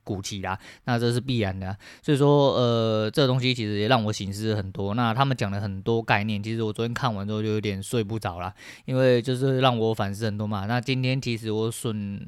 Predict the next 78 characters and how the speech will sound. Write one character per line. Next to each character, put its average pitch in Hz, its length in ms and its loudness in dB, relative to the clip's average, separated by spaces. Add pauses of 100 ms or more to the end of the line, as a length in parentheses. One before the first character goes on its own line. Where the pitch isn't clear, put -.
(120)
嗯， 117 280 -6
停 147 200 -2
损 143 180 -2
的 107 80 0
部 139 280 -4
分， 127 360 2
其 113 160 -8
实 117 160 -2 (360)
我 143 100 2
的 143 60 6
损 117 200 -2
益 160 160 -2
其 131 140 -2
实 117 60 0
都 123 120 2
抓 117 220 2
得 104 60 0
差 95 120 -10
不 101 120 -6
多， 101 240 -8
就 135 180 0
是 139 80 2
我 104 160 2
的 101 80 -2
停 113 240 -4
损 104 300 -2 (240)
有 101 100 -4
抓 127 140 4
得 123 80 2
很 104 140 0
紧， 104 140 -8 (240)
只 120 140 -4
是 135 80 2
我 123 180 4
手 98 220 -4
速 120 260 -2
没 101 140 -2
有 104 160 -2
控 110 240 -2
制 107 220 -4
住， 101 240 -4
因 113 140 -2
为 120 100 4
我 101 180 0
觉 95 220 -4
得， 95 220 -4
呃， 101 380 -2 (840)
我 143 140 2
觉 143 160 4
得 151 220 8
有 127 160 6
一 - 20 4
个 135 120 2
方 123 180 0
向 123 160 2
会 113 160 2
出 107 180 -6
来， 104 160 -4
但 131 140 0
是 123 180 0
我 107 240 0
一 110 60 0
样 120 240 4
进 120 220 -2
在 117 120 2
差 113 140 0
不 113 80 0
多 110 80 0
盘 107 260 -4
整 101 200 -2
的 98 80 -6
地 104 200 -6
方， 98 220 -8
或 110 180 0
者 98 80 -4
是 98 480 -6
就 113 120 0
是 98 500 -6